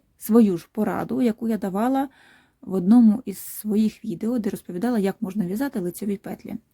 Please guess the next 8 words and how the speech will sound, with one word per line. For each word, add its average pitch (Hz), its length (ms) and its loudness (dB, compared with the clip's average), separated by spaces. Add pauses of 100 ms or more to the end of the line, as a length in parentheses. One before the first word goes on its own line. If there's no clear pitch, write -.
(120)
Я - 160 -8
ось - 60 -12
тут - 180 -20
ставлю 202 300 -8
картинку, 311 640 -6 (420)
тут - 160 -12
ставлю 202 340 -8
відео, 254 580 -2